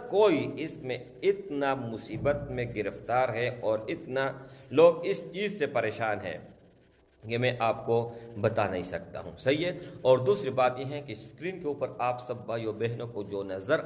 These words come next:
आ रहा है ये नंबर, इसके अलावा मेरा और कोई भी नंबर नहीं है। कोई भी अगर कमेंट में आपको कोई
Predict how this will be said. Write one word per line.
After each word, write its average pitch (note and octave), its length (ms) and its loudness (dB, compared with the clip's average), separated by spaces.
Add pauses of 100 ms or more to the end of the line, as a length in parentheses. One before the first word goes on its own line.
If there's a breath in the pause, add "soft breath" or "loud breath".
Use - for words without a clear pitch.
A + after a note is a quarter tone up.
आ G#2+ 120 -4
रहा G#2+ 300 -4
है C3 420 -6
ये G#2+ 160 -8
नंबर, G#2 560 -2 (260 loud breath)
इसके F3+ 280 -4
अलावा B2+ 300 0
मेरा A2+ 260 -2
और - 580 -4
कोई E3 280 4
भी G#2+ 420 -6
नंबर G#2 380 -2
नहीं G2+ 340 -6
है। D3+ 460 -8 (120)
कोई G#3+ 240 4
भी D3+ 120 -6
अगर B2+ 260 -2 (120)
कमेंट C3+ 400 -2
में - 100 -10
आपको B2 340 -4
कोई A2+ 240 -4